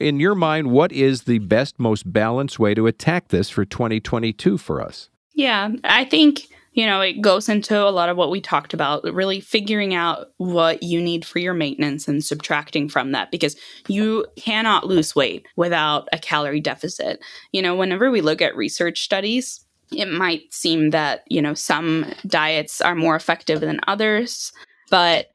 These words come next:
Speaker 2: whenever we control for muscle mass, we control for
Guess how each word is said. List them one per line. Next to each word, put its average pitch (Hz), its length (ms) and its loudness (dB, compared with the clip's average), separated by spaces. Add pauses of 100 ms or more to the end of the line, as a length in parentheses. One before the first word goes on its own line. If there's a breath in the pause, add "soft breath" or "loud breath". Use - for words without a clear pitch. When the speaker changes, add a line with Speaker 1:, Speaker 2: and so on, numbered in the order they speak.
(340)
Speaker 2:
whenever 208 340 2
we 302 140 6
control 180 580 4
for 156 680 0 (160)
muscle 175 420 0
mass, 190 420 -4
we 156 100 0
control 151 600 -2
for 147 680 -4